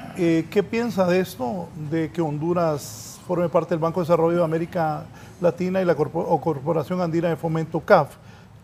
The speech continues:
Por cierto, ya está El Salvador y ya está Costa Rica. Yanni, eh,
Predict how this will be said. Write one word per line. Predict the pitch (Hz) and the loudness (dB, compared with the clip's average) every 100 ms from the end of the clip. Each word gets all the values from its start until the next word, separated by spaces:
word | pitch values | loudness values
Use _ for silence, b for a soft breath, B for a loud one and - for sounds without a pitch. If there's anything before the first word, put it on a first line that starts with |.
| - - - | -20 -20 -4
Por | 170 151 | -4 -2
cierto, | 170 - 175 | -6 -2 -2
ya | 165 | -2
está | 156 175 | 0 -2
El | 160 | -2
Salvador | 175 151 160 175 202 202 - | -8 -6 -4 -2 -4 -6 -8
y | 156 | -6
ya | 160 | -6
está | - | -6
Costa | 156 151 160 | -6 -6 -6
Rica. | 165 160 - 123 B B B B B | -4 -4 -6 -12 B B B B B
Yanni, | 151 190 226 247 - - | 0 2 2 0 -8 -10
eh, | 160 156 151 | -8 -8 -10